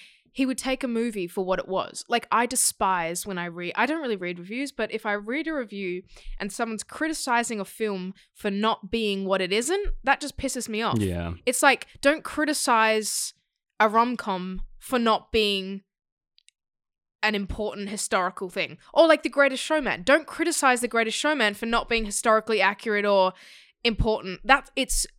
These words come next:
Speaker 1: judge it on its ability to be a fluff musical because that's what it is.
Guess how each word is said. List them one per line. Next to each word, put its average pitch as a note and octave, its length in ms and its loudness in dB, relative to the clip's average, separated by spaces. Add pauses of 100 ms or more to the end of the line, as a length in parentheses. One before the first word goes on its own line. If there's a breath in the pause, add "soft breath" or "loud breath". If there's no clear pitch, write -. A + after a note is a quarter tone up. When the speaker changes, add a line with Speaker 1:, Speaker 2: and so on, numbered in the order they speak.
(220)
Speaker 1:
judge C#4 340 6
it A#3 240 4
on A#3 120 4
its A3+ 100 -2
ability A#3+ 580 2
to G#3+ 100 -2
be A3 140 0
a A3 60 4
fluff G#3+ 440 0
musical C4 460 -2
because G3+ 320 -6
that's E3 260 0
what A#3 140 0
it B3 80 -4
is. E4 260 0